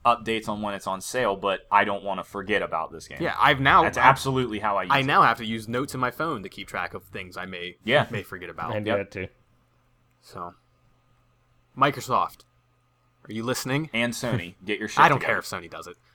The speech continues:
Speaker 2: Microsoft.
Speaker 1: You're a P S four owner now.
Speaker 2: I am
Speaker 1: You
Speaker 2: a
Speaker 1: do
Speaker 2: P S four
Speaker 1: care.
Speaker 2: owner, yeah.
Speaker 1: How long do you think you're gonna have your P S four?
Speaker 2: All right, here's the thing.
Speaker 3: <laughs> Two weeks.
Speaker 2: Here's, here's the thing.
Speaker 1: Weeks,
Speaker 2: I'm
Speaker 1: yeah.
Speaker 2: actually really excited to have, this is the first time that I bought a P S four because I bought them numerous times,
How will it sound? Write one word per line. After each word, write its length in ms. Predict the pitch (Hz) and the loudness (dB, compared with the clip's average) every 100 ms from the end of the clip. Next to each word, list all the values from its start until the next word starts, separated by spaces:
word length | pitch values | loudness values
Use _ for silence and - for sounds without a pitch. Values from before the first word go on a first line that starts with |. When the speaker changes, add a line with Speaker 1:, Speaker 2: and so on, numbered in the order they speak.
| _ - | _ -2
Speaker 2:
Microsoft. 260 | - 143 135 | 2 2 6
Speaker 1:
You're 140 | 226 | 6
a 40 | 339 | 6
P 160 | - | 4
S 160 | 285 - | 4 4
four 260 | - 196 156 | 4 4 4
owner 200 | 104 92 | 2 -4
now. 180 | 80 80 | -2 2
Speaker 2:
I 120 | 240 | 2
am 80 | - | 2
Speaker 1:
You 40 | |
Speaker 2:
a 20 | |
Speaker 1:
do 40 | 170 | 4
Speaker 2:
P 60 | 165 | 2
S 20 | 208 | 2
four 80 | |
Speaker 1:
care. 100 | 185 180 | 0 0
Speaker 2:
owner, 120 | - | -4
yeah. 100 | 160 131 | -8 0
Speaker 1:
How 320 | 147 190 240 | 4 6 4
long 480 | 254 175 165 170 156 | 0 2 4 4 2
do 60 | |
you 80 | 135 | -2
think 240 | 127 127 | -2 -6
you're 100 | 117 | -4
gonna 160 | 110 101 | -4 -2
have 180 | 98 92 | 0 -2
your 80 | 90 | -4
P 140 | 87 | -6
S 120 | 82 | -8
four? 220 | - 71 - | -8 -12 4
Speaker 2:
All 80 | 175 | 8
right, 140 | 160 | 8
here's 180 | 143 254 | 6 4
the 100 | 214 | 4
thing. 240 | - 185 117 240 | 4 6 10 10
Speaker 3:
<laughs> 120 | - | 10
Two 100 | 185 | 8
weeks. 280 | 240 - 202 | 10 6 4
Speaker 2:
Here's, 180 | 233 220 | 2 2
here's 220 | - 196 | 2 2
the 60 | 190 | 4
thing. 240 | - 127 104 _ _ _ | 2 0 -2 _ _ _
Speaker 1:
Weeks, 320 | 110 113 92 - | -2 0 0 4
Speaker 2:
I'm 160 | 151 | 6
Speaker 1:
yeah. 60 | 208 | 6
Speaker 2:
actually 480 | 170 170 - 165 151 | 6 6 4 -4 -4
really 720 | 117 113 104 117 135 139 127 | -6 -10 -6 2 4 4 2
excited 460 | 120 - 110 98 87 90 - | -2 -2 -4 -4 -6 -12 -12
to 100 | 95 | -2
have, 260 | 95 98 | -2 -2
this 160 | 147 190 | -2 0
is 60 | |
the 80 | 208 | 2
first 320 | - 185 185 | 4 4 4
time 300 | 160 139 147 | 4 4 4
that 100 | 135 | 2
I 80 | 117 | 2
bought 220 | 104 110 | 4 2
a 40 | 110 | 2
P 120 | 113 | -2
S 120 | 104 | -6
four 220 | - 107 | -6 -8
because 160 | 95 - | -8 -8
I 120 | 90 | -10
bought 200 | 85 85 | -6 -8
them 160 | 85 87 | -8 -12
numerous 280 | 85 87 98 | -12 -10 -6
times, 320 | 101 87 - | -4 -6 -10